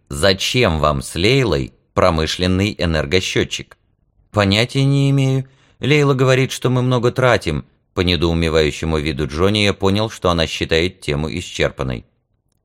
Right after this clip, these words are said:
Оставив Джонни откисать в ванной, я взял в прокате дешёвый мобиль и помчал, хотя после Кэба слово «помчал» мне просто не легло бы на язык,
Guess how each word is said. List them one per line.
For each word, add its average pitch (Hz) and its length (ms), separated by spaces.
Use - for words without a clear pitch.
Оставив 147 680
Джонни 127 440
откисать 95 600
в 62 180
ванной, 135 580
я 98 220
взял 98 260
в - 60
прокате 90 480
дешёвый 78 580
мобиль 101 500
и 101 140
помчал, 98 800
хотя 85 320
после 85 320
Кэба 80 320
слово 78 380
«помчал» 82 720
мне 78 180
просто 78 360
не 78 120
легло 78 320
бы 71 140
на 71 140
язык, 110 280